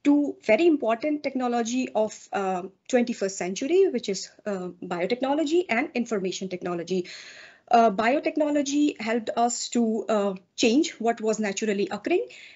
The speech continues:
and information technology enabled, uh, the use of searchable databases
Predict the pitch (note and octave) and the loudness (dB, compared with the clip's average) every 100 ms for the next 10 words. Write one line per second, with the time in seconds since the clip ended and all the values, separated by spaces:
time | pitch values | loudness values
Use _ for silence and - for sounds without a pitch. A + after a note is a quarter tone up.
0 | _ - C4 C4+ D4+ D4+ D4+ D#4+ D4 C4+ | _ 0 2 2 2 0 0 -2 -2 -2
1 | B3 C4 B3+ D4+ B3+ B3 A3+ C4+ C#4+ - | -2 0 0 -2 0 -2 -2 -2 -4 -10
2 | _ - A#3+ A#3 A#3+ - A#3 A3+ C4+ C4+ | _ -10 -6 -4 -6 -4 -2 0 0 -2
3 | - A#3+ - - A3+ B3 A#3 B3 A#3 A#3+ | -2 -4 -2 -2 0 0 2 2 2 2
4 | G3+ G#3+ G#3+ A3+ | 2 0 2 -2